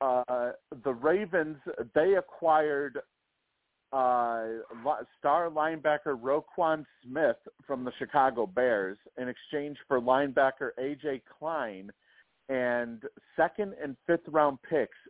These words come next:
in this year's draft. So now, in back-to-back weeks, the Bears have traded two key members of their defense. Last week it was Robert Quinn. This week it's Roquan Smith.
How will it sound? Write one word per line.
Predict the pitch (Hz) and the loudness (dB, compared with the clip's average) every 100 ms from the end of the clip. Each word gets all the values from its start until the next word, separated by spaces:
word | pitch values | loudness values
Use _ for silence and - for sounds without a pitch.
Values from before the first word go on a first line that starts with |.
| 127 | -8
in | 117 | -4
this | 127 - | -4 -4
year's | 127 117 110 - | -2 0 0 -2
draft. | 117 113 82 67 _ _ _ _ _ _ _ _ | 2 4 2 -2 _ _ _ _ _ _ _ _
So | 151 | -2
now, | 135 185 180 147 147 _ _ _ _ | 0 2 2 2 0 _ _ _ _
in | 160 123 | -8 -4
back-to-back | 143 160 190 202 160 165 160 | 2 2 2 -6 -4 -2 -4
weeks, | 131 170 117 - - _ - _ | -8 -8 -8 -12 -20 _ -20 _
the | 123 | -4
Bears | - 147 185 - | 2 4 4 2
have | 175 139 - | 0 -2 -6
traded | 160 147 131 117 110 - _ _ - | -2 0 0 -4 -4 -8 _ _ -10
two | 208 - - | -10 -12 -12
key | 202 | -10
members | 170 156 156 139 120 | -2 0 2 0 0
of | 110 | 0
their | 127 123 | 0 -2
defense. | 127 143 139 - 92 87 - - - _ _ _ - | -4 -12 -10 -4 -4 -4 -12 -20 -20 _ _ _ -16
Last | - 131 147 151 - | -2 2 2 0 -4
week | 151 147 | -6 -4
it | 135 | -4
was | 117 110 | -6 -2
Robert | 120 123 120 107 | 2 2 0 -6
Quinn. | _ 151 156 180 190 - _ _ _ _ - | _ -6 -6 -6 -10 -18 _ _ _ _ -6
This | 165 165 | -4 -4
week | 151 151 - | -4 -2 -2
it's | 135 117 | -6 -4
Roquan | 120 127 - 123 107 104 _ | 0 0 0 -2 -2 -6 _
Smith. | 156 139 71 | -4 -2 -2